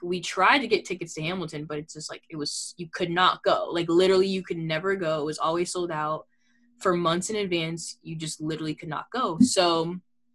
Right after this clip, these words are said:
we were really excited when it got announced that it was coming to Disney Plus.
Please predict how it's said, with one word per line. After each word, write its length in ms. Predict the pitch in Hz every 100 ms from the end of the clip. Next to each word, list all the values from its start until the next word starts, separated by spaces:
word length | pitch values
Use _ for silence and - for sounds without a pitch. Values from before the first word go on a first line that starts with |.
| _ _ - _
we 180 | 196 208
were 180 | 208 180
really 280 | 208 247 233
excited 680 | 202 - 185 202 180 175 175
when 580 | 170 165 165 160 160 - _
it 140 | 170 170
got 160 | 156
announced 600 | 151 165 175 - - - _
that 100 | 220
it 60 | -
was 140 | -
coming 340 | - 170 160 165
to 120 | -
Disney 240 | 160 151 160
Plus. 320 | 349 -